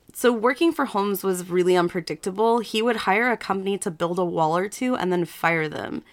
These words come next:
He would have another company come in afterwards and finish the project.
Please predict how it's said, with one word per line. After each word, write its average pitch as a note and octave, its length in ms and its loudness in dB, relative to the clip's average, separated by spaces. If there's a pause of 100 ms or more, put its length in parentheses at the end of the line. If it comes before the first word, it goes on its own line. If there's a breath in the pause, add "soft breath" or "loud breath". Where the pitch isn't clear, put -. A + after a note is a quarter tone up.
(300 soft breath)
He A3+ 140 2
would A3 80 8
have A3 160 6
another G#3 240 4
company G3 340 0
come F#3 180 -2
in F3 80 2
afterwards E3+ 460 0
and E3+ 80 -8
finish E3+ 220 -8
the F3 80 -6
project. E3 640 0